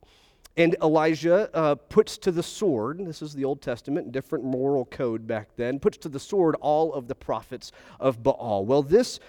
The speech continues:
news makes its way back to Jezebel, who is the princess of the kingdom that these prophets called home.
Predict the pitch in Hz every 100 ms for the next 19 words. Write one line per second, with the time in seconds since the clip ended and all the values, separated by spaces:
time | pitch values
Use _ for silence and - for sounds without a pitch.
0 | - 135 165 160 135 143 143 - - 143
1 | 127 120 127 _ 135 110 123 117 110 90
2 | 85 64 - _ _ _ _ _ - 143
3 | 135 - - 180 175 151 139 - 117 117
4 | - 190 143 127 131 _ 127 117 123 -
5 | - 143 131 - - 120 107 - - 117
6 | 90 76 -